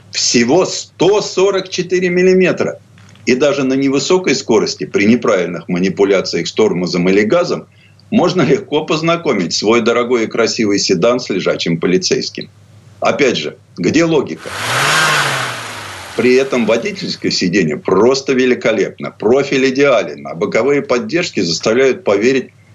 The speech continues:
в то, что находишься за рулем приличного спорткара. Но это до тех пор, пока не начал движение.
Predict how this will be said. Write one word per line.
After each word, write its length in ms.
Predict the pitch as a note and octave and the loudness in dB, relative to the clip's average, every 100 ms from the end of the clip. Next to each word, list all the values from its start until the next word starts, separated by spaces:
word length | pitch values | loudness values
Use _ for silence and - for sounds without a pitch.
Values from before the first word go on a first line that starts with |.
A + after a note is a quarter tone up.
| _ | _
в 100 | - | -10
то, 360 | - D3+ F#3 - | 0 2 2 -2
что 220 | - A2 | -2 0
находишься 680 | G#2+ G#2 A2 A2 A#2+ - A#2 | 2 0 0 0 0 0 0
за 140 | G#2+ | 2
рулем 400 | G2 F#2+ G#2 A2 | 2 2 0 0
приличного 1000 | - A#2+ A2+ G2+ - A#2 G#2+ A#2 - - - | -2 0 2 0 -2 0 2 2 0 -6 -18
спорткара. 800 | - A#2+ A#2 - - - - - _ _ _ - | -6 -2 -2 -2 0 0 -4 -16 _ _ _ -4
Но 180 | F2 C3+ | 0 0
это 200 | E3+ C#3+ | 2 0
до 160 | A#2 A#2 | 0 0
тех 280 | G2+ - | -2 -6
пор, 400 | - G2+ G#2 - - _ - | -2 2 2 0 -12 _ -4
пока 280 | G#2 A#2+ A2 | -2 2 0
не 100 | G#2+ | 0
начал 400 | G2 G#2 - G#2 | 0 0 0 -2
движение. 640 | A2+ B2+ C3+ A#2+ - | 0 2 4 2 0